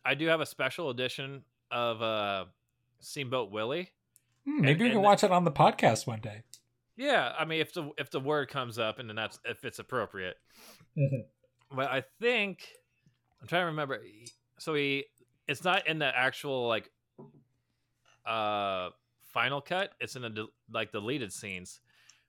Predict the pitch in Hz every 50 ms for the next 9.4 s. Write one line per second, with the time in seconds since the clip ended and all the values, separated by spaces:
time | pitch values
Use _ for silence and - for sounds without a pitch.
0 | _ _ - 117 107 95 120 131 131 127 123 - - 92 - 127 - - - 123
1 | 113 101 92 127 143 147 147 135 131 120 _ - 143 - - 98 - _ _ _
2 | _ 110 117 123 127 131 131 123 131 110 - - 131 131 131 131 123 147 139 -
3 | _ _ _ _ _ _ _ - - 113 120 - _ - - 120 110 107 107 -
4 | - - - - _ _ _ _ _ _ _ _ _ _ - - - - - -
5 | - - - - _ - 113 110 110 107 107 113 113 113 113 113 113 117 113 110
6 | - - _ - - - - - - - _ - _ - _ _ _ - - -
7 | 123 - - 123 104 - 120 117 120 120 117 110 - - 120 117 110 - - -
8 | - 107 104 101 98 98 98 - - 107 107 107 - - - - - - - 117
9 | 113 104 101 95 90 92 95